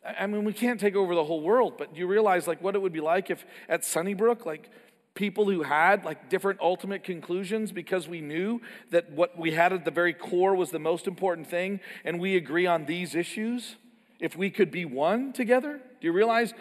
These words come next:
the kind of impact that can make in our community? The kind of impact it can make in our own homes?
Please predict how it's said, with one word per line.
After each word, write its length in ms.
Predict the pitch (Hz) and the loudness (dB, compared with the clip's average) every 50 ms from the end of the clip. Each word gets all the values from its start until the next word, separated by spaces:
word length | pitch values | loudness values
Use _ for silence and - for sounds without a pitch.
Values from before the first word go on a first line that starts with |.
| - - - | -18 -10 -6
the 80 | 185 180 | -6 -4
kind 280 | - 196 208 202 190 | 0 2 2 2 2
of 60 | 170 | 0
impact 400 | 160 170 202 190 240 220 220 190 | 0 -2 0 2 2 2 2 4
that 120 | 214 185 - | 0 0 0
can 120 | 185 160 | 0 -2
make 200 | 156 175 175 - | 0 -2 0 0
in 80 | 208 185 | 0 0
our 120 | 185 175 | 0 -2
community? 500 | 180 - 165 156 165 190 220 254 294 302 - - _ _ _ _ _ _ _ _ _ _ _ _ _ _ _ _ _ _ _ _ _ _ _ _ _ _ _ _ - | -2 -4 -6 -4 -4 -4 -4 -6 -6 -10 -12 -20 _ _ _ _ _ _ _ _ _ _ _ _ _ _ _ _ _ _ _ _ _ _ _ _ _ _ _ _ -8
The 80 | - - | 0 4
kind 180 | 226 226 214 | 6 6 6
of 80 | 202 185 | 6 2
impact 420 | 180 208 208 247 233 240 233 233 | 0 0 4 4 4 4 4 2
it 100 | 220 196 | 0 0
can 160 | - 175 156 | 0 -2 -2
make 280 | 151 165 202 226 196 - | 0 0 2 0 0 0
in 120 | 208 196 | 0 2
our 180 | 185 175 175 175 | 4 4 4 4
own 140 | 175 175 165 | 2 0 0
homes? 600 | 160 175 170 196 233 269 302 302 277 - - | 0 0 2 2 0 -2 -4 -8 -14 -18 -20